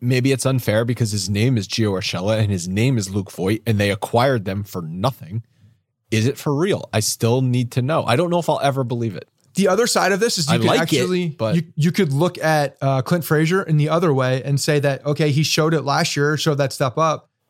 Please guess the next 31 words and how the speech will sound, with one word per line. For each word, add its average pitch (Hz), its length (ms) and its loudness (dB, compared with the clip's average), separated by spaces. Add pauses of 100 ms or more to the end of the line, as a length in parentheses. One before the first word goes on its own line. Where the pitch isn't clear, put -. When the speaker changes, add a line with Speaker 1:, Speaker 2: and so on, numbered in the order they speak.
(400)
Speaker 2:
What 151 180 2
if 170 60 0
he 190 80 2
regresses 170 480 0
from 139 180 0
there? 123 120 0
What 151 160 2
if 165 80 -4
he 170 80 2
actually 160 280 0
doesn't 156 340 0
show 135 360 0
to 123 120 -6
be 135 120 2
that 123 180 -2
guy? 127 220 2
And 135 240 0
then 139 300 2 (260)
now 147 200 4
there's 143 420 0
Brett 139 400 0
Gardner, 139 580 0
you 147 100 0
know, 135 80 2
patrolling 143 420 0
left 131 160 0
field 135 300 0
a - 80 -6
lot 139 300 -2
more 127 160 2
often, 123 400 0